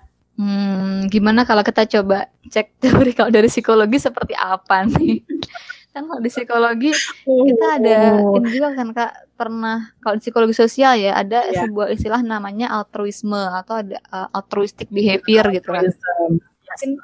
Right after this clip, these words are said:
Speaker 2: altruistic
Speaker 1: ah, itu
Speaker 2: behavior.
Speaker 1: kayaknya
Speaker 2: Betul.
Speaker 1: istilah term psikologis yang, eh, paling mendekati dengan apa yang tadi dide-, didefinisikan sebagai ketulusan kali ya.
Speaker 2: Heeh, heeh.
Speaker 1: Jadi kalau misalkan, eh, kemarin sempat baca-baca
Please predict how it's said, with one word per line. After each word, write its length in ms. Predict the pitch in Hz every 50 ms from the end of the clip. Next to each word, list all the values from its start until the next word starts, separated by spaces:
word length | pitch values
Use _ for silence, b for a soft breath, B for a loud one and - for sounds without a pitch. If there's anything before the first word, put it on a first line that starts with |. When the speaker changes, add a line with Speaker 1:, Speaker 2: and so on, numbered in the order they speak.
| - 190
Speaker 2:
altruistic 480 | 180 185 - _ - 226 185 - - 185
Speaker 1:
ah, 80 | 180 -
itu 80 | 190
Speaker 2:
behavior. 300 | 180 180 175 180 180 180 269
Speaker 1:
kayaknya 260 | 247 240 254 277 302 302
Speaker 2:
Betul. 120 | 202 190 254
Speaker 1:
istilah 260 | 262 - 240 240 240 240 226 - - _ _ _ _
term 240 | _ - 247 240 233 240
psikologis 680 | 233 233 - 226 - 233 220 214 208 208 196 202 247 262 -
yang, 240 | 294 269 226 214 214 214 214 214 233 _ _
eh, 260 | - - 196 196 196 196
paling 240 | - 208 208 214 214
mendekati 560 | 214 214 208 196 190 - 202 196 196 - 220
dengan 720 | 214 190 202 202 202 196 190 190 190 190 190 190 185 185 240 - _ _ _ _ _ _ -
apa 300 | - 202 202 - - 208
yang 160 | 208 202 202
tadi 320 | 202 - 202 196 202 208 208
dide-, 220 | 190 190 185 - -
didefinisikan 640 | 214 190 202 202 - 208 202 208 - - - 202
sebagai 320 | 196 - 214 190 185 185 196
ketulusan 480 | - 208 196 214 240 - 269 247 233
kali 240 | 226 202 196 190 180
ya. 160 | 165 165 170 - _ _ _ -
Speaker 2:
Heeh, 500 | 208 190 190 185 190 196 190 190 190 180 190 - _ - -
heeh. 220 | - 139 175 185 - _ _ - _ _ - 226 254 254
Speaker 1:
Jadi 200 | 196 190 190 233 247
kalau 160 | 240 214 226
misalkan, 480 | 220 226 226 202 202 202 196 196 202 196 - _ _
eh, 580 | - - - - - 196 190 190 190 190 185 185 190
kemarin 400 | - 202 196 190 190 202 208 -
sempat 240 | 208 196 196 202 _ _ _ -
baca-baca 960 | 190 185 - - 196 185 185 185 - - 196 185 185 185 185 185 180 -